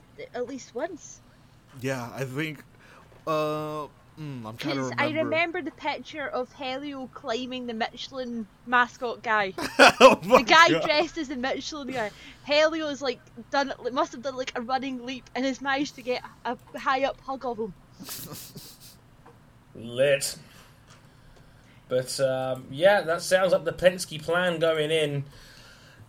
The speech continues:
Speaker 3: King, wouldn't it be funny if Helio got dropped after winning the championship? That would just be
Speaker 2: Oh
Speaker 3: the
Speaker 2: my
Speaker 3: most
Speaker 2: God.
Speaker 3: hilarious pickle for Roger Penske to be in. It's like, can you really drop your reigning champion?
Speaker 2: Yeah.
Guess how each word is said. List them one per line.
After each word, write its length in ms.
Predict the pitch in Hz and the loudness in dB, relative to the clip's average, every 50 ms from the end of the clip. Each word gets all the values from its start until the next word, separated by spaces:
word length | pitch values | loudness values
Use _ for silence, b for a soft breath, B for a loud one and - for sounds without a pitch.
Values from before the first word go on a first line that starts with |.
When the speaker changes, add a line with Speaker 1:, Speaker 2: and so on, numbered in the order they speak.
| - - - - - - - | -20 -20 -20 -20 -18 -10 -2
Speaker 3:
King, 380 | - - 254 262 262 254 247 226 | 4 6 8 8 8 8 6 4
wouldn't 240 | 254 277 269 262 247 | 4 4 4 4 2
it 80 | 202 | 2
be 80 | 175 165 | 0 -2
funny 380 | - - 139 135 139 139 139 | 0 0 0 2 2 2 0
if 100 | 135 - | -2 2
Helio 280 | - 139 135 135 135 135 | 4 4 4 4 2 -2
got 180 | 127 135 127 113 | -2 -2 -2 0
dropped 200 | - 143 131 131 | 2 2 2 4
after 200 | 139 127 - 143 | 2 -2 -2 -2
winning 240 | 131 131 131 131 131 | -4 -4 -4 -4 -4
the 80 | 131 | -4
championship? 760 | 127 - 135 131 127 123 131 135 131 131 - 139 131 131 - - - - 131 - | -4 -4 -4 -4 -4 -6 -8 -8 -8 -4 0 2 2 2 0 -2 -16 -20 -4 0
That 240 | - 147 160 156 156 | 2 2 2 0 -2
would 200 | 156 151 135 - | -4 -6 -6 -4
just 260 | - 143 - - - | -4 -6 -6 -6 -6
be 300 | 147 139 135 135 135 131 117 | -8 -6 -6 -6 -6 -8 -8
Speaker 2:
Oh 80 | 110 | -4
Speaker 3:
the 100 | 101 135 127 | 0 0 0
Speaker 2:
my 60 | 131 131 127 | 0 0 -2
Speaker 3:
most 160 | 127 123 - - | -2 -4 -8 -6
Speaker 2:
God. 200 | 113 104 143 135 | 0 0 2 2
Speaker 3:
hilarious 560 | 131 131 135 139 139 139 135 135 131 127 - - | 4 4 4 4 4 4 2 0 -4 -6 -8 -8
pickle 560 | - - - 170 147 - - 147 131 117 113 | -4 -2 -2 -2 -2 -2 -2 -2 -2 -2 -4
for 200 | - - 135 131 | -8 -4 -2 2
Roger 280 | 131 135 135 135 135 | 4 4 4 4 2
Penske 440 | - - 127 127 127 - - 131 127 | -8 -8 -8 -8 -8 -10 -10 -8 -8
to 60 | 120 | -6
be 220 | 117 117 123 123 117 | -6 -6 -6 -6 -8
in. 60 | 117 | -8
It's 100 | 117 117 | -6 -8
like, 140 | 131 135 - | -8 -8 -6
can 120 | 214 247 | -6 -4
you 120 | 311 320 233 | -4 -4 -4
really 320 | 180 196 214 220 226 220 | -2 -2 -2 -2 -4 -6
drop 360 | 165 123 135 151 175 180 165 | -6 0 4 4 4 4 4
your 160 | 160 160 151 | 0 0 2
reigning 400 | 143 147 147 151 151 151 147 143 | 2 2 2 2 0 -4 -4 -6
champion? 580 | 143 - 151 135 135 139 131 135 139 143 143 143 B B B B B B B B B B 180 175 B B B B B B B - - | -6 -4 -4 -4 -4 -6 -6 -4 -4 -4 -6 -8 B B B B B B B B B B -12 -12 B B B B B B B -16 -12
Speaker 2:
Yeah. 280 | 120 117 110 110 107 | -8 -6 -6 -6 -8